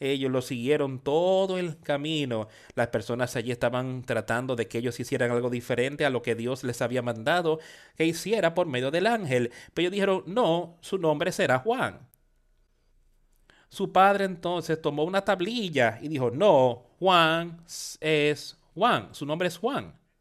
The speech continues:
Y su boca fue abierta inmediatamente y suelta su lengua y habló bendiciendo a Dios.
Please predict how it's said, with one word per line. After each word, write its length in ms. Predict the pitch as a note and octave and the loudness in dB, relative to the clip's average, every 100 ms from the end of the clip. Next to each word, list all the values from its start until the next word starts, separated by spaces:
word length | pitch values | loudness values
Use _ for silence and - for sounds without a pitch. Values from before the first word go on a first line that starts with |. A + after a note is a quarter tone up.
| _ _ _ _ _ _ _ _ _ _ | _ _ _ _ _ _ _ _ _ _
Y 280 | C#3+ C#3+ C3 - | -8 -8 -8 -14
su 220 | - C#3 | -12 -8
boca 280 | C#3+ C#3+ C3+ | -6 -4 -4
fue 200 | - C3+ | -2 -2
abierta 420 | B2+ C3 D#3+ D#3 | 0 0 -2 -2
inmediatamente 800 | B2+ B2+ B2+ B2 C3 D#3+ D3+ C3 | -4 -4 -4 -6 -4 -6 -6 -4
y 100 | B2+ | -4
suelta 360 | - D3+ D#3 D3 | -2 -2 0 -2
su 140 | C#3+ | -2
lengua 400 | C3+ D#3+ C#3 B2 | 0 0 2 0
y 140 | C3 C3 | 0 0
habló 440 | A#2 A#2+ D#3 D#3+ | 0 0 2 2
bendiciendo 680 | C#3 B2 A#2 C#3+ D3+ D3 B2+ | 0 -2 -6 -2 -2 0 -2
a 60 | |
Dios. 440 | A2+ D#3 A#2+ F2+ | -2 -2 -2 -4